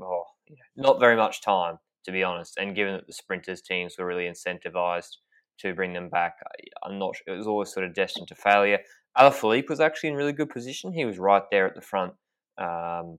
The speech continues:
for, on Egan Bernal's wheel. But anyway, we'll move on to the finale. That's something definitely to watch. And stage ten, you know, maybe if you're just looking at the route profiles, it looks like a boring flat sprint stage.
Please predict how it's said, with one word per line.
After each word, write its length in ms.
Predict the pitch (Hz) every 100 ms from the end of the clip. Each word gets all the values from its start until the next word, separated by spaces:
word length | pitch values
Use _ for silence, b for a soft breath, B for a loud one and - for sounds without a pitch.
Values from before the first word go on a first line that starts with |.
| _
for, 440 | - 98 90 87
on 240 | - 95 95
Egan 220 | 92 90
Bernal's 440 | 90 87 87 82
wheel. 220 | 90 85 82
But 160 | 117
anyway, 200 | 131 113
we'll 120 | 101
move 220 | 123 139 131
on 120 | 123
to 100 | 113
the 60 | 110
finale. 580 | 101 104 104 104 101 b b _
That's 220 | 131 127
something 360 | 151 127 120 113 _
definitely 300 | 131 120 123
to 100 | 101
watch. 460 | 92 117 175 - - _ _ _
And 340 | 107 104 101 98
stage 520 | - 120 113 104 -
ten, 460 | 110 104 101 101 - _
you 220 | - - 107
know, 260 | 98 98
maybe 220 | 98 107 104
if 100 | 104
you're 120 | 101
just 180 | 101 107
looking 160 | 98
at 60 | 90
the 100 | 92
route 240 | 110 110
profiles, 560 | - 110 107 101 101 98
it 100 | -
looks 200 | 101 101
like 80 | 95
a 80 |
boring 320 | 92 101 98 95
flat 260 | 104 -
sprint 300 | - 127 113
stage. 420 | - 113 107 101